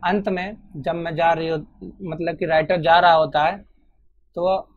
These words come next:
मिस बीम से बोलता है कि बहुत दुख के साथ और सॉर-, माफ़ी मांगते हुए बोलता है कि यार मुझे जाना होगा।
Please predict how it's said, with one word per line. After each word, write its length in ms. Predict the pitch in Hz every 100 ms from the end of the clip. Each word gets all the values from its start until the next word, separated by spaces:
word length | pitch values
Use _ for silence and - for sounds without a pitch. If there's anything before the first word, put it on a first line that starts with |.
| _ 190
मिस 240 | 175 -
बीम 180 | 175 196
से 120 | 190
बोलता 340 | 175 170 151 156
है 180 | 135 - _ _ _ _ _ _ _ _ _ _ _ _ -
कि 320 | 202 214 208 _ _ _ _ _ _ - _ _ -
बहुत 380 | 151 170 185 _ - 190 - 151
दुख 220 | 196 202
के 100 | 190
साथ 300 | 180 156 151
और 120 | 156
सॉर-, 360 | 156 170 175 175
माफ़ी 340 | 165 160 185
मांगते 300 | 175 160 160
हुए 60 | 165
बोलता 280 | 156 143 165
है 60 |
कि 120 | 151
यार 220 | 165 160 160 - _ -
मुझे 200 | 156 160
जाना 280 | 147 143 139
होगा। 340 | 127 117 107